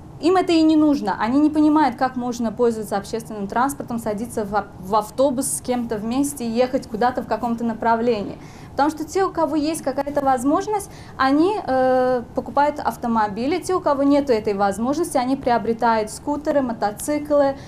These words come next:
ездят на велосипедах и так далее. То есть, и это их вполне устраивает, нет необходимости создавать какую-то там отдельную систему.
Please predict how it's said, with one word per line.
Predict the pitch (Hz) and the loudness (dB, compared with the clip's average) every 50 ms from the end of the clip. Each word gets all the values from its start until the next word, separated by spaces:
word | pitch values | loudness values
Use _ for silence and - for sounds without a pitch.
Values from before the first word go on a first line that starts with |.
| - - - | -18 -12 -4
ездят | 226 254 294 294 294 269 269 | 0 0 2 2 2 0 0
на | 254 247 247 | 0 0 2
велосипедах | 233 254 254 254 247 240 - 254 233 - 311 330 330 269 302 277 277 285 | 4 4 6 4 4 2 -2 -6 -2 0 2 2 4 4 2 2 0 0
и | 277 | 0
так | 277 254 254 240 240 | 0 0 0 0 0
далее. | 240 233 220 196 180 180 | 2 2 2 2 0 -4
То | - - 240 | -2 -2 -2
есть, | 254 254 - - - - - - - - - - - - | -2 -2 -6 -12 -20 -20 -20 -20 -20 -20 -20 -18 -6 -2
и | 302 | 0
это | 320 381 415 415 339 | 2 2 2 0 -2
их | 330 | -4
вполне | - - - 277 277 277 285 302 | -4 -2 0 2 4 4 6 4
устраивает, | 302 285 294 - - 269 277 262 240 220 180 185 185 185 | 4 2 0 -2 0 2 4 4 4 2 0 -2 -6 -6
нет | 220 220 214 226 269 277 | -8 -6 -2 -2 0 0
необходимости | 277 262 226 214 214 - - 220 202 196 240 277 277 - - 220 | 0 -2 -2 -4 -4 -2 -2 -2 -2 0 2 2 2 0 -2 -8
создавать | 202 - 214 196 202 214 208 214 247 - | -8 -8 -6 -2 0 2 2 2 2 0
какую-то | 220 226 214 214 226 233 - 226 | 0 -2 -2 0 0 -2 -2 -2
там | 214 208 196 196 | -2 -2 -2 0
отдельную | 196 196 185 214 233 226 226 220 214 208 | -2 -2 0 0 0 0 0 -2 -6 -8
систему. | 208 - 196 - - - - 202 185 - - | -10 -10 -12 -10 -8 -2 -2 -2 -2 -2 -4